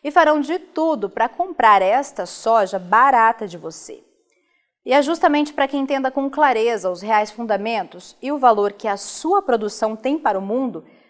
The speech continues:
que a Rural Business disponibiliza análises diárias e exclusivas de mercado a seus assinantes.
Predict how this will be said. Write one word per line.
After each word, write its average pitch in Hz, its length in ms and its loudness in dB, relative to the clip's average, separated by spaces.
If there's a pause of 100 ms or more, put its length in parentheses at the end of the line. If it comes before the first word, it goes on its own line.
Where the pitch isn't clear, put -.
(120)
que - 40 -4
a 359 60 6
Rural 269 260 6
Business 226 480 -6
disponibiliza 196 680 -8
análises 190 580 -4
diárias 196 760 2
e 208 100 -6
exclusivas 208 800 -4
de 190 60 -12
mercado 190 680 2
a 269 80 -2
seus 277 260 -4
assinantes. 233 760 -8